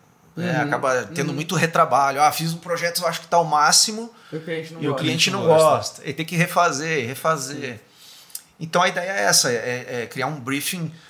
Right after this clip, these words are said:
Speaker 1: automatizado, bem lúdico, bem, é, f-, é, fácil, assim, leve de se
Speaker 2: Sim.
Speaker 1: fazer, é, que consegue conectar através de uma inteligência artificial ali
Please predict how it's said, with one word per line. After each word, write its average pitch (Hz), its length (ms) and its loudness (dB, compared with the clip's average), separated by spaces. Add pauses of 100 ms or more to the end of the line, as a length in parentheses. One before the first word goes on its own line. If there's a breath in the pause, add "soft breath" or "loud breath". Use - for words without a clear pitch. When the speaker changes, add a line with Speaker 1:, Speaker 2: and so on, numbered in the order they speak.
Speaker 1:
automatizado, 135 960 2
bem 135 200 -6
lúdico, 135 680 -2
bem, 123 360 -8 (280 loud breath)
é, 113 80 -8
f-, - 460 -4
é, 113 240 -8
fácil, 151 640 2
assim, 135 180 -4
leve 135 400 2
de 120 100 -8
se - 80 -2
Speaker 2:
Sim. 127 60 -6
Speaker 1:
fazer, 151 560 -4 (760 loud breath)
é, 135 360 0
que 175 200 -6
consegue 175 540 2 (140)
conectar 175 520 2
através 135 320 -2
de 147 60 -12
uma 151 120 -10
inteligência 139 560 -4
artificial 143 500 0
ali 143 300 -8